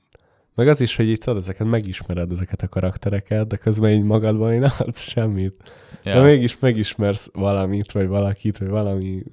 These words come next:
Speaker 1: dolgot.
Speaker 2: Igen.
Speaker 1: Ja.
Speaker 2: Igen, igen, igen. És erről az jutott eszembe,
Speaker 1: Mhm.
Speaker 2: hogy, ö, hogy ugye ezeknek a színészeknek rengeteg sok karaktert és szituációt kell eljátszaniuk, és közben van egy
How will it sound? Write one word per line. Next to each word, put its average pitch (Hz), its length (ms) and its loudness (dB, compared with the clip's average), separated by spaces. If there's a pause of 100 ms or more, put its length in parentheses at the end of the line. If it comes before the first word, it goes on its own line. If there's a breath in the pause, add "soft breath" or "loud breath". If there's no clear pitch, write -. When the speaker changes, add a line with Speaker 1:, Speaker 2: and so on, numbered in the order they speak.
(220)
Speaker 1:
dolgot. 98 440 -4
Speaker 2:
Igen. 87 280 -6 (1000 soft breath)
Speaker 1:
Ja. 143 160 -2
Speaker 2:
Igen, 90 140 -4
igen, 85 220 -10
igen. 71 360 -12 (680 soft breath)
És 117 100 -14
erről 131 340 2
az 117 100 2
jutott 104 240 -4
eszembe, 120 540 -2 (200)
Speaker 1:
Mhm. 104 180 -4
Speaker 2:
hogy, 95 180 -2
ö, 98 360 -4 (840)
hogy 90 240 -10 (460)
ugye 98 200 -6
ezeknek 101 300 -4
a 104 60 -6
színészeknek 95 600 -6
rengeteg 90 420 -6
sok - 320 -12
karaktert 87 560 -4
és 82 80 -12
szituációt 87 600 -4
kell 73 140 -6
eljátszaniuk, 120 680 -4 (840 loud breath)
és - 80 -8
közben 135 260 -2
van 147 120 2
egy 143 240 -2